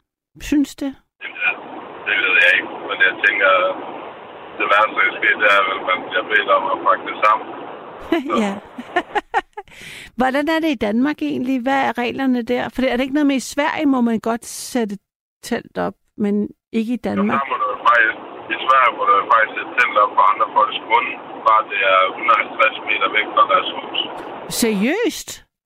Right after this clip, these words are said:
Speaker 1: Ej, hvor
Speaker 2: Ja,
Speaker 1: vildt.
Speaker 2: ja, der, der, der er der fri teltning i, ja,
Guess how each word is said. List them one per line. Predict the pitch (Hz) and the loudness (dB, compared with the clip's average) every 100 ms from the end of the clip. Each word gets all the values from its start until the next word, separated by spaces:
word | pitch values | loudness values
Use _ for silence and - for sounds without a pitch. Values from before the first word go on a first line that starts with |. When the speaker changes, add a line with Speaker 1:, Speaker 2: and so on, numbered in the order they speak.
| _ _ _ - | _ _ _ -2
Speaker 1:
Ej, | 285 | 0
hvor | 320 196 | 0 0
Speaker 2:
Ja, | |
Speaker 1:
vildt. | 285 - | 2 4
Speaker 2:
ja, | - - | 2 2
der, | 120 - 127 | 2 4 4
der, | 123 - - - - | 2 0 -16 -16 0
der | 120 117 | 4 4
er | |
der | 104 - | 4 0
fri | - - - | 2 2 2
teltning | 123 - - - - - - - | 0 0 -2 -8 -8 -10 -10 -8
i, | - - - - - - - - - - | -6 -8 -10 -12 -12 -14 -16 -18 -18 -2
ja, | 104 | -2